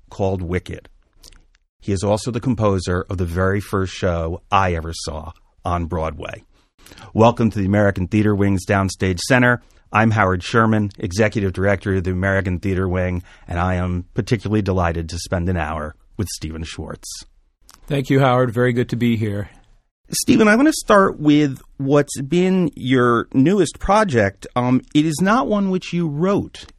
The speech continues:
Speaker 1: but, um, The Blue Flower, which you produced up at A R T. And I wanted to ask you about taking on the role of producer for someone else's work.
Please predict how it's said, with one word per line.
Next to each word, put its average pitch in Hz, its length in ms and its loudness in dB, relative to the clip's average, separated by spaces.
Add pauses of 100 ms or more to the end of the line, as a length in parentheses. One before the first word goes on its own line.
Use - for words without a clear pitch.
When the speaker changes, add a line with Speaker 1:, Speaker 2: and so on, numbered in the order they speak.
Speaker 1:
but, 131 580 -2
um, 131 380 0 (140)
The 139 160 -4
Blue 202 260 -2
Flower, 175 640 -4
which 131 320 -4
you 147 200 -4
produced - 880 -4 (120)
up - 140 -4
at 139 100 2
A 139 140 0
R 143 160 0
T. 135 500 -6 (360)
And 165 100 -4
I 175 60 -2
wanted 202 220 -2
to - 140 -4
ask 220 300 -4
you 151 120 0
about 120 340 -2 (180)
taking 160 420 -4
on 131 500 0 (300)
the 139 140 -4
role 127 420 0
of 127 220 -2
producer 135 760 -4
for - 160 -8
someone 147 320 -2
else's 147 320 -6
work. - 340 -6